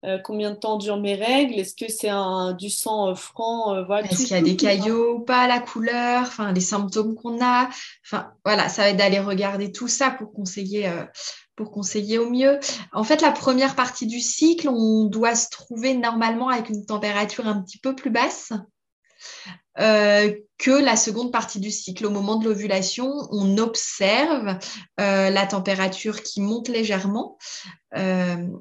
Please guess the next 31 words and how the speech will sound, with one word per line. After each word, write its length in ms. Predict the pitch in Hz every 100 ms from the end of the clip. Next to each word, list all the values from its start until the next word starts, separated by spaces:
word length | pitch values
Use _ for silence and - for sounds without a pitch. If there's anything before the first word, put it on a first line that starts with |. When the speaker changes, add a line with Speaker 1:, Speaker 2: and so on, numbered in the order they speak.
| -
Speaker 2:
alors, 300 | - 190 202
on 100 | 196 190
est 100 | 185
vraiment 300 | 185 214 285
sur 240 | - 196
des 120 | 180
choses 340 | 180 208 208 202
minimes. 480 | 190 208 247 285
Ça 160 | 269 190
va 80 | 185
être 120 | 185
zéro 500 | 175 190 185 190 190
deux, 480 | 165 170 233 247 247
zéro 360 | 208 185 180
quatre, 540 | 180 - 226 233 240 233
enfin, 220 | 202 180 - - - 180 _
voilà. 360 | 202 202 240 311 269 214 - _ -
Et, 340 | 220 262 294 269
euh, 560 | 214 202 196 190 196 180 151 107 - - _ _ _ _ _ _ _ -
et 100 | 214
du 180 | 185 190
coup, 140 | -
la 160 | 277 208
seconde 380 | - 208 208 208
phase, 420 | - 269 294 277
qui 140 | -
est 40 | 185
la 140 | 175
phase 220 | 180 185 -
plutôt, 440 | - 180 190 190
euh, 220 | 156 -